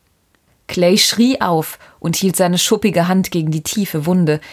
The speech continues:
während der Jäger noch wegen des Verfehlens fluchte und den Reload seiner Waffe initialisierte.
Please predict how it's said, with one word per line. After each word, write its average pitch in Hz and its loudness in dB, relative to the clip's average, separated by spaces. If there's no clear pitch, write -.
während 170 0
der 160 4
Jäger 165 2
noch 147 -4
wegen 156 0
des - -4
Verfehlens 175 0
fluchte 202 0
und 160 -4
den 160 0
Reload 156 2
seiner 151 0
Waffe 180 -2
initialisierte. 156 -2